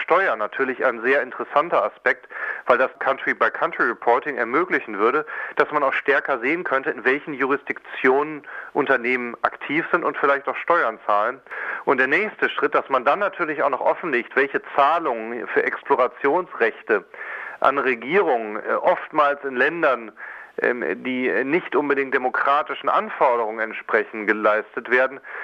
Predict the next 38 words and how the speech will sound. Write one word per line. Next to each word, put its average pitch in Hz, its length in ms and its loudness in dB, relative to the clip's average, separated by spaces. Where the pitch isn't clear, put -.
dass 131 180 4
sie 123 100 -6
hier 139 300 2
zurückhaltender 160 760 0
sind, 160 220 -4
das 135 140 4
überrascht 147 560 2
erstmal 104 460 0
nicht. 98 200 -2
Aber 117 120 4
das 113 140 0
heißt 123 260 2
natürlich 123 340 -2
überhaupt 117 440 2
nicht, 151 160 -10
dass 139 160 0
man 127 180 0
hier 127 180 2
in 117 120 -6
seinen 113 160 2
Ansprüchen 110 480 -4
zurückstecken 147 560 0
sollte, 156 400 2
äh, 147 140 6
sondern 143 300 0
das 131 140 -8
müssen 147 200 -4
wir 147 80 2
natürlich 143 340 -2
weiter 156 320 4
fordern 131 440 2
und 139 120 -4
vorankommen. 123 760 -2
Es - 100 0
ist - 200 -6
doch 147 120 4
schon 156 280 -2
seltsam, 156 560 2